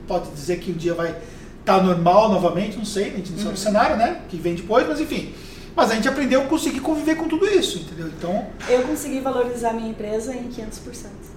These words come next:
Speaker 1: Tá vendo?
Speaker 2: Quanto valia a Emprework em janeiro de dois mil e dezenove, em janeiro de dois mil e vinte ela já tinha um dobro do valor, e agora então com esse investimento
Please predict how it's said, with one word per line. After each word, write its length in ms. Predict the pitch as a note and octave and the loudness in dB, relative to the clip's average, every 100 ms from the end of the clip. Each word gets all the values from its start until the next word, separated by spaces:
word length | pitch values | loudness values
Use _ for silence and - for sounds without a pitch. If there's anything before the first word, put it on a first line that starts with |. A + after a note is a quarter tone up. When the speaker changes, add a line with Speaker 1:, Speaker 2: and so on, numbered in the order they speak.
| - | -16
Speaker 1:
Tá 60 | - | -16
vendo? 220 | - - - - | -16 -14 -14 -10
Speaker 2:
Quanto 220 | A3+ G#3+ | -8 -4
valia 280 | A3 G#3+ G#3+ | -2 -2 -2
a 40 | G#3 | -4
Emprework 480 | G#3 G#3 G3+ G3 G3 | -6 -6 -4 -6 -8
em 60 | |
janeiro 340 | G3 G3 A3 B3 | -8 -6 -6 -6
de 120 | A#3+ | -4
dois 200 | A3 G#3+ | -2 -2
mil 120 | G#3 | -4
e 40 | |
dezenove, 800 | F#3+ F#3 F#3+ F#3+ G#3 C4 C4+ F#4 F#4+ - - - - | -8 -6 -6 -4 -2 -2 -2 -4 -6 -12 -16 -16 -12
em 40 | |
janeiro 720 | G3+ G#3+ G#3 G#3 A3 A3 G#3+ | -6 -4 -4 0 2 4 2
de 120 | G#3+ G#3+ | -2 -4
dois 220 | G3 G3 | -4 -4
mil 160 | G3+ G3 | -4 -6
e 40 | |
vinte 300 | F#3+ F#3+ F#3+ | -8 -8 -6
ela 160 | F#3+ F#3 | -4 -4
já 120 | F#3 | -6
tinha 300 | F#3+ - G3 | -8 -8 -8
um 240 | F#3+ F#3+ F#3 - - - | -8 -8 -10 -12 -14 -8
dobro 320 | F3+ F3 A#3+ | -6 -6 -8
do 260 | F4+ - F3+ | -10 -10 -10
valor, 460 | F3 F3+ G3 D#4 - - | -8 -6 -6 -6 -8 -10
e 120 | G#3+ | -8
agora 360 | G#3+ G3 G#3 A2+ | -8 -8 -10 -10
então 200 | A2 - | -10 -12
com 120 | G#3+ | -10
esse 180 | G2+ - | -12 -12
investimento 440 | G2+ G2 - G2+ | -12 -12 -12 -12